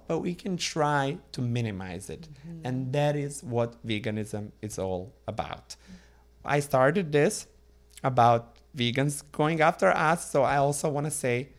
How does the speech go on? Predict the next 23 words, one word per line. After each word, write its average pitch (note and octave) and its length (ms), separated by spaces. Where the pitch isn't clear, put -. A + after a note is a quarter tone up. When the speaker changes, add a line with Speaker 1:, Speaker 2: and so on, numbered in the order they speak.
Speaker 1:
there's C3 200
so - 720
many B2+ 300
wonderful A2 580
vegans G2+ 480
out A2+ 200
there A2+ 340
that D3 100
I D3+ 180
adore, C#3+ 500
that C#3+ 140
I C#3+ 160
admire, C3+ 640
that C3 140
I'm C3+ 180
inspired C#3+ 640
by, C#3 240
Speaker 2:
Yes. E3 80
Speaker 1:
and D#3+ 200
that C#3 100
I'm C3 200
supported G2+ 680
by, G2 320